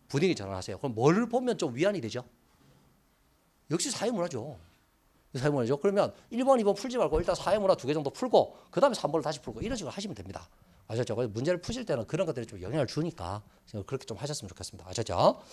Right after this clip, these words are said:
자, 그다음에 이제 삼 번 보시면 요거는 이제 우리나라 지방자치제도에 대한 거죠. 여러분들한테 많이 좀 연습을 시켰던 것 같아요. 근데 보시면 첫 번째,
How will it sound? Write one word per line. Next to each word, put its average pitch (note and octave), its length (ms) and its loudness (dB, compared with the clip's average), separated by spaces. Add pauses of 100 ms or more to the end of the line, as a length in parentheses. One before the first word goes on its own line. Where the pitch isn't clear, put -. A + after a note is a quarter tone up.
(420)
자, C#3 220 8
그다음에 A3 340 10
이제 G#3 120 6
삼 G#3+ 200 4
번 B3+ 100 6
보시면 A3 460 4
요거는 G3+ 200 4
이제 D#3+ 80 6
우리나라 D#3 320 4
지방자치제도에 D3+ 1200 0
대한 A2+ 200 4
거죠. B2 460 6 (120)
여러분들한테 C3+ 400 2
많이 A2 240 0
좀 D3 160 -2
연습을 A2 260 -2
시켰던 - 360 -4
것 E2+ 60 -14
같아요. A2 420 -2
근데 D3+ 180 4
보시면 G3 500 6 (200)
첫 G#3+ 140 0
번째, F3+ 400 2